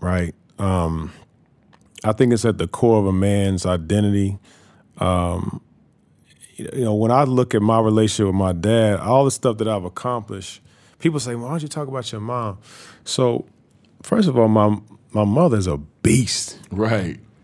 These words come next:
Speaker 1: She ran, she ran a company while my father was coaching.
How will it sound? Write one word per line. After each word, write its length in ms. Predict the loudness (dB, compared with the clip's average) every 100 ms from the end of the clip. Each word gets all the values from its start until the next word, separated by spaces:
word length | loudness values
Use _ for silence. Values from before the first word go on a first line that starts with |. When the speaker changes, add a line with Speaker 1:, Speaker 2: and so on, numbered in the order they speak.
| _ _ -10 -6
Speaker 1:
She 200 | -2 0
ran, 300 | 2 2 0
she 160 | 2
ran 420 | 4 4 4 4
a 60 | 0
company 480 | -2 0 0 0 0
while 160 | 2
my 160 | 2 0
father 460 | -2 0 0 0 -2
was 440 | -2 -4 -8 -10
coaching. 540 | -4 -2 -2 -6 -10